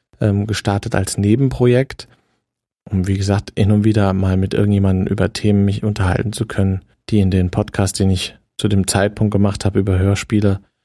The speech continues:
nicht reinpassen. Aber das hat sich sehr zum Positiven entwickelt und, ähm, ich bin immer wieder überrascht,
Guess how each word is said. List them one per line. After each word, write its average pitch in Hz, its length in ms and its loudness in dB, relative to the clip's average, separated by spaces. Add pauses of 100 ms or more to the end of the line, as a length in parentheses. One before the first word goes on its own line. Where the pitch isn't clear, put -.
(200)
nicht 117 240 0
reinpassen. 104 680 0 (360)
Aber 131 180 0
das 120 220 -2
hat - 140 -4
sich - 300 -4 (520)
sehr 123 500 2
zum 117 160 -2
Positiven 170 560 0
entwickelt 139 600 -2 (440)
und, 104 680 2
ähm, 98 520 2
ich - 120 -10
bin 110 120 2
immer 107 220 2
wieder 113 180 2
überrascht, 101 540 -4